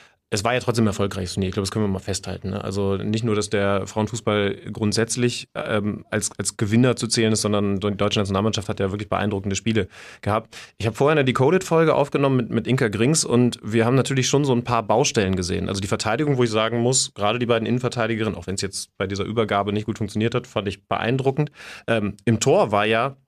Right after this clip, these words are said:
für diejenigen, die das nicht so verfolgt haben, grundsätzlich erstmal eine ganz komplizierte K-, Konstellation vorzufinden mit der, ja, lang verdienten Almut Schuld, verdrängt von Merle Froms.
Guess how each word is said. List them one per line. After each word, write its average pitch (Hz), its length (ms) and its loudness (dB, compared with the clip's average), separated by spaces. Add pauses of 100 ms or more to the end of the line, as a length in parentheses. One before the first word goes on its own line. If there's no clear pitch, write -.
(120)
für - 160 -4
diejenigen, 107 340 2
die 101 60 2
das 98 120 2
nicht 110 160 0
so 120 140 2
verfolgt 120 440 0
haben, 113 560 0
grundsätzlich 107 480 0
erstmal 110 320 0
eine 98 60 0
ganz 101 240 0
komplizierte 104 420 -4
K-, - 140 -14 (100)
Konstellation 117 480 0
vorzufinden 107 680 -2 (300)
mit - 360 -2
der, 98 420 2 (380)
ja, 95 140 0
lang 101 180 0
verdienten 123 400 2
Almut 101 260 0
Schuld, 139 300 2 (100)
verdrängt 110 520 -4 (240)
von 113 180 0
Merle 101 240 0
Froms. 127 460 0